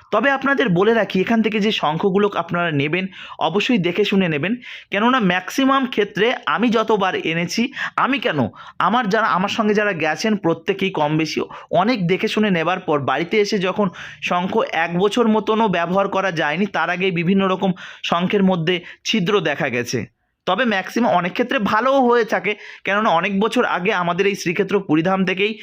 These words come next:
শঙ্খ নিয়ে যাওয়া হয়েছিল, সেই শঙ্খটা আজও আছে, সেটা কিন্তু বেশ ভালো আছে। তবে প্রতারণাটা আপনাদের বলে রাখি,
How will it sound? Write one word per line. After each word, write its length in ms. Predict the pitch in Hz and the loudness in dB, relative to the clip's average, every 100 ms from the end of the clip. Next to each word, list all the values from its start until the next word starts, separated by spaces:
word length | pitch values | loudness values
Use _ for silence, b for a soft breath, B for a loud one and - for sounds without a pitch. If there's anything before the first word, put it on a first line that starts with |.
| B B - | B B -2
শঙ্খ 320 | 175 190 226 | -2 0 2
নিয়ে 220 | 214 214 | 4 4
যাওয়া 240 | 196 202 | 2 0
হয়েছিল, 480 | 196 185 175 - 214 - B B | 2 2 0 0 -2 -4 B B
সেই 160 | - 196 | -2 0
শঙ্খটা 540 | - 165 180 220 220 | 0 0 0 0 0
আজও 500 | 240 - 151 160 226 | -2 0 0 2 4
আছে, 340 | 202 165 233 262 B B - | 2 2 -2 -2 B B -4
সেটা 260 | 170 180 | -2 -2
কিন্তু 260 | 202 214 220 | 0 2 2
বেশ 380 | 143 175 196 160 | 2 2 0 -2
ভালো 260 | 143 135 | 0 2
আছে। 340 | 127 120 127 123 _ _ _ _ _ _ _ B B - | 0 0 -4 -6 _ _ _ _ _ _ _ B B -2
তবে 200 | 233 311 | 0 0
প্রতারণাটা 720 | 233 247 277 302 302 302 294 | 2 2 2 2 2 2 0
আপনাদের 360 | 269 269 262 240 | 0 0 0 0
বলে 260 | 175 202 | 2 2
রাখি, 340 | 208 185 269 | 2 0 -4